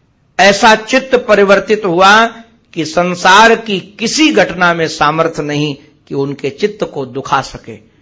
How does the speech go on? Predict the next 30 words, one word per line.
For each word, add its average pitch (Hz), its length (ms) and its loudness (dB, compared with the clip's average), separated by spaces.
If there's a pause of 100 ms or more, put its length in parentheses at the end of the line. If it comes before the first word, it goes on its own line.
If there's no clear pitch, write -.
(300)
चित्त 214 240 0
को - 140 -4
अशांत 175 500 0
बना 147 280 -4
सके। 180 400 -4
तो - 600 -12
हम 143 180 -2
भी 202 140 4
अपने 175 540 0 (300)
चित्त 180 220 -4
को 160 220 0
ऐसे 156 280 0
ही, 165 160 0
हमारे 170 260 0
महर्षि 185 380 0
तो 185 140 -6
एक 175 140 -4
वाक्य 170 380 0
बोलते 151 360 -4
थे, 147 220 -12 (680)
महर्षि 180 400 0
कहते 175 400 0
थे, 170 280 -4 (640)
"जैसे 160 520 2 (920)
घड़ी 160 480 0
यदि 226 220 2
वाटरप्रूफ 202 680 0
होती 185 280 -2
है 160 180 2
ना 175 220 -4